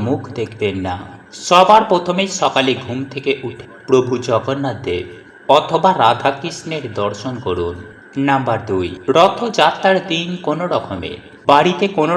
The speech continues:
রকমের জঙ্গল পরিষ্কার করবেন না বা গাছপালা জাতীয় কোনো কিছু একদমই কাটবেন না। নাম্বার চার, এই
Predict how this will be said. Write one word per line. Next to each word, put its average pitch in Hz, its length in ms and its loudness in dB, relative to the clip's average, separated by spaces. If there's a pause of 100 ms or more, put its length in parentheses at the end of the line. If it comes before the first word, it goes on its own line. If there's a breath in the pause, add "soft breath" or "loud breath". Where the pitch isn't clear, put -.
রকমের 180 340 -2 (160)
জঙ্গল 120 380 2 (100)
পরিষ্কার 160 420 -2 (120)
করবেন 98 340 0 (100)
না 78 100 -6 (600)
বা 139 100 8 (160)
গাছপালা 135 800 4
জাতীয় 170 260 -2 (100)
কোনো 117 160 -2 (100)
কিছু 98 300 -10 (420)
একদমই 147 440 2 (100)
কাটবেন 104 420 -2 (120)
না। 87 80 -8 (500)
নাম্বার 180 300 4 (180)
চার, 98 300 0 (460)
এই 202 100 8